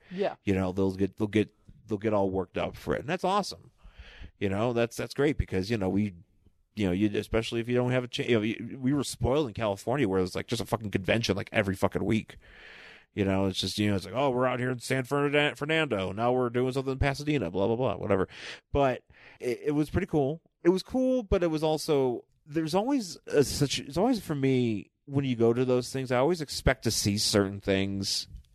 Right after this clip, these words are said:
Speaker 2: in terms of, like, vendors and what's being offered. And there's not, there wasn't a lot, any of that. Or not any of that, but there was, you know, maybe, like, in, in terms of, like, stuff that we look for.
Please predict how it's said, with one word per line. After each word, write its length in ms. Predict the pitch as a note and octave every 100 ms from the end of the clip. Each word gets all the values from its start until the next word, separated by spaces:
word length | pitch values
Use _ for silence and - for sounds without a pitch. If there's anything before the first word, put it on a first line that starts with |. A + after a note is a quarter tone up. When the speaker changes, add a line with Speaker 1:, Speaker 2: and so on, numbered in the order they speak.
| _
Speaker 2:
in 140 | G#2+ G#2+
terms 340 | A2+ G2+ G2
of, 120 | G2
like, 180 | F#2+ F#2+
vendors 560 | F#2+ G2 G2 G2 G2 F#2+
and 160 | G2
what's 240 | G#2+ G#2 -
being 240 | G#2+ F#2+ -
offered. 640 | D#2+ F#2+ G2+ G2 G2 A2+ - _ _ _ _ _ _ -
And 140 | A2+
there's 180 | A2+ G#2
not, 380 | G2+ G#2 A2+ -
there 120 | A#2+
wasn't 360 | A#2+ C#3 D3 A2
a 60 | G2+
lot, 320 | F#2+ F2+ -
any 180 | G2+ F#2+
of 160 | F2+ F#2
that. 340 | F#2+ F#2 - - _ _ _ -
Or 60 |
not 160 | C3+ E3+
any 180 | G#2+ G2
of 40 | F2+
that, 140 | F2
but 80 | A#2
there 120 | C#3+
was, 340 | C#3 B2+ G#2+ B2+
you 60 |
know, 40 | A2
maybe, 360 | G#2+ G2+ G2
like, 260 | F#2 F#2+ - _ -
in, 680 | A#2+ - - - F2+ B2 G2
in 80 | C3
terms 220 | C#3 B2+
of, 100 | A#2
like, 220 | G2+ - _
stuff 280 | - C3+ -
that 100 | A#2
we 200 | A2 G#2
look 200 | D2+ -
for. 340 | - F#2+ -